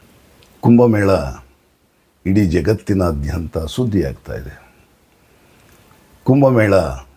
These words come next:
ಅದರದೇ ಆದಂಥ ವಿಶೇಷತೆಯನ್ನು ಹೊಂದಿದೆ. ಕುಂಭಮೇಳ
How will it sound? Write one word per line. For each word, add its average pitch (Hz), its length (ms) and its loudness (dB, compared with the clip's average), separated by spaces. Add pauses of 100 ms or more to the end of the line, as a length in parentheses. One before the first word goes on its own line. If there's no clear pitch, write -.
(720)
ಅದರದೇ 117 400 2
ಆದಂಥ 90 340 -4
ವಿಶೇಷತೆಯನ್ನು 78 920 -6
ಹೊಂದಿದೆ. 69 640 -12 (760)
ಕುಂಭಮೇಳ 120 520 2